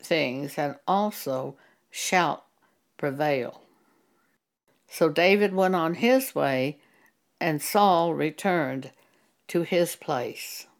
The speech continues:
First Samuel twenty-seven one, "And David said in his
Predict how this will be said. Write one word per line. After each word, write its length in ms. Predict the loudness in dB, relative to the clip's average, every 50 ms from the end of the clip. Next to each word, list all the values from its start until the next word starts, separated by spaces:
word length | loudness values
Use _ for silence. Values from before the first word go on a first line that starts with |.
| _ _ _ _ _ _ _ _ _ _ _ _ _ _ _ _ _ _ _ _ _ _ _ _ _ _ _ _ _ _ _ _
First 300 | _ 0 0 0 0 0
Samuel 420 | -2 0 0 0 2 0 0 -2 -2
twenty-seven 880 | -4 -6 -6 -4 -2 -2 -2 -4 -2 -2 0 0 0 0 -2 -4 -4
one, 480 | -2 -2 -2 -2 -2 -4 -8 -10 -12 -14 _ _ _ _ _ _ _ _
"And 200 | -2 -2 0 0
David 400 | 2 4 4 4 4 4 2 0
said 240 | 0 0 2 2 2
in 160 | 2 0 -2
his 260 | -2 -4 -4 -4 -6